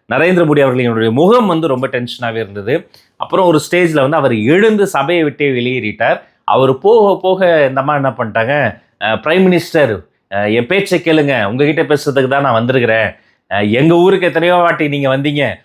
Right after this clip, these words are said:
உங்க பேச்சை மக்கள் கேட்கவே இல்ல, உங்களுக்கு வந்து தோல்வியை பரிசா கொடுத்துட்டாங்க,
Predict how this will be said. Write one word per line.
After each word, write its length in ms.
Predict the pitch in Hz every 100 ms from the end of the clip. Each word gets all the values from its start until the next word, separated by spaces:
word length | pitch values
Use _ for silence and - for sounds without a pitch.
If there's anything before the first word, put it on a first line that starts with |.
| _
உங்க 220 | 104 123
பேச்சை 340 | - 170 - 151
மக்கள் 320 | 131 160 135
கேட்கவே 420 | 139 139 151 147
இல்ல, 260 | 139 120 104
உங்களுக்கு 260 | 113 113
வந்து 200 | 113 139
தோல்வியை 280 | 147 147 135
பரிசா 340 | 123 123 139
கொடுத்துட்டாங்க, 460 | 120 110 113 110